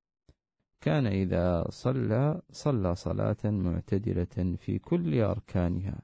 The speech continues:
يقول البراء بن عازب رضي الله عنه: "رمقت صلاة النبي صلى الله عليه وسلم فوجدت قيامه فركوعه فاعتداله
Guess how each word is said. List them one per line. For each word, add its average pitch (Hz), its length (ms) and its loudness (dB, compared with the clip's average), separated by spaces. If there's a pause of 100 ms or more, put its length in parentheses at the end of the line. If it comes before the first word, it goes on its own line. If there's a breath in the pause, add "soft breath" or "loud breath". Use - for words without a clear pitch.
(1400)
يقول 107 680 0
البراء 95 360 0
بن 90 140 0
عازب 92 640 0
رضي 92 300 -2
الله 92 380 -2
عنه: 104 400 0
"رمقت 101 400 -2
صلاة 95 500 -2
النبي 90 460 0
صلى 90 240 -4
الله 90 360 0
عليه 87 360 -2
وسلم 107 480 -2
فوجدت 92 560 -4
قيامه 92 760 0
فركوعه 92 920 -2
فاعتداله 101 960 -2